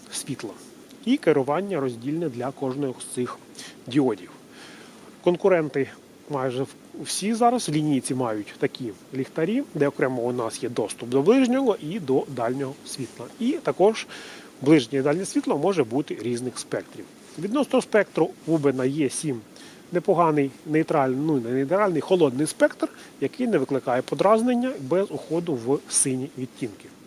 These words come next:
Також до плюсів слід віднести можливість користуватись ліхтарем при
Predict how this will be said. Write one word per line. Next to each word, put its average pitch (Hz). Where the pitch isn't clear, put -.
Також 220
до 196
плюсів 196
слід 170
віднести 170
можливість 160
користуватись 147
ліхтарем 147
при 143